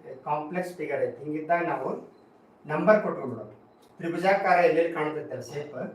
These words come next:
ಒಂದು, ಎರಡು, ಮೂರು, ನಾಲ್ಕು, ಐದು, ಆರು, ಏಳು, ಎಂಟು, ಒಂಬತ್ತು,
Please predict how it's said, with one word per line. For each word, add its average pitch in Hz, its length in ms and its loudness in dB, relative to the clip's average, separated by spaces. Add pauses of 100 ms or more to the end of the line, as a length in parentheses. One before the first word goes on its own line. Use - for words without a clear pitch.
(480)
ಒಂದು, 123 440 -8 (480)
ಎರಡು, 131 500 -6 (320)
ಮೂರು, 127 680 -8 (480)
ನಾಲ್ಕು, 127 760 -6 (440)
ಐದು, 123 560 -6 (420)
ಆರು, 123 560 -4 (260)
ಏಳು, 127 640 -4 (300)
ಎಂಟು, 127 460 -6 (440)
ಒಂಬತ್ತು, 127 440 -6